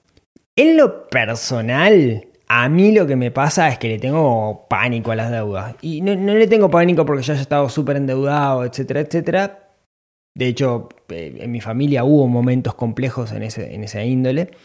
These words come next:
Pero el, el principal razón por la cual me da pánico es porque he visto un montón de familias, me ha tocado trabajar con familias literalmente destrozadas por culpa del endeudamiento. No nos enseñan nunca, ni en la escuela, ni en secundaria, cómo funciona el endeudamiento.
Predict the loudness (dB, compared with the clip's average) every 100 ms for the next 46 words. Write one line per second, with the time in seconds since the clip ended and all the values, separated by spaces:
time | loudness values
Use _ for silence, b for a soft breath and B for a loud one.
0 | B B B 2 2 0 -14 -18 -16 -16
1 | _ -8 -6 -4 -4 2 2 2 0 0
2 | 2 2 0 0 -2 -2 -2 -4 -6 -6
3 | -4 -2 -2 -2 -4 -2 -2 0 -2 -4
4 | -2 0 0 0 -2 -2 -4 -4 -4 -4
5 | -6 -4 -8 -6 -6 -4 -2 0 0 -2
6 | -2 0 2 0 -4 B B B -8 -8
7 | -4 -6 0 2 4 2 0 -6 -6 -6
8 | -6 -6 -6 -8 -8 -10 -14 -20 -20 _
9 | b b b _ _ _ _ _ _ _
10 | _ B B B 4 4 6 4 6 4
11 | 6 6 6 4 2 0 -4 -6 -6 -4
12 | 0 0 0 -2 -6 -6 -4 -2 0 -2
13 | -4 -6 -8 -10 -8 -6 -4 -4 -4 -6
14 | -8 -12 -20